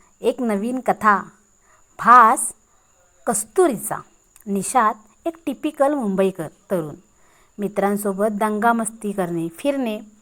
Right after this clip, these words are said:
मस्त आयुष्याची मजा घेणे हेच त्याला माहीत होतं. आपण प्रेमात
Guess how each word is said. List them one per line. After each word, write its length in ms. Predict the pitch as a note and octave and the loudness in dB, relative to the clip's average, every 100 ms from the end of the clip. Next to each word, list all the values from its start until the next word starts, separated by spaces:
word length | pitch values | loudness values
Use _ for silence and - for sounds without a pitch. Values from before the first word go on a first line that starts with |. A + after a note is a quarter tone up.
| _ - | _ -6
मस्त 360 | D4 - - | -6 -6 2
आयुष्याची 600 | E4 C4+ C4 - A#3+ A3 | 4 4 0 -4 -6 -6
मजा 320 | A#3+ G#3 G3 F#3+ | -6 -2 -2 -2
घेणे 260 | E3+ D3 F3 - _ _ _ _ | -4 -8 -12 -20 _ _ _ _
हेच 160 | D4+ D#4 | -2 0
त्याला 220 | C4 G#3+ A3+ | 2 4 4
माहीत 260 | F#3 G3 G3 | 2 -2 -4
होतं. 240 | E3+ D#3 - _ _ _ _ _ _ | -6 -10 -14 _ _ _ _ _ _
आपण 460 | F3+ - A#3 A3+ A#3+ | -6 -4 -2 0 -2
प्रेमात 480 | - G#3 G3 G#3+ | -4 -2 0 0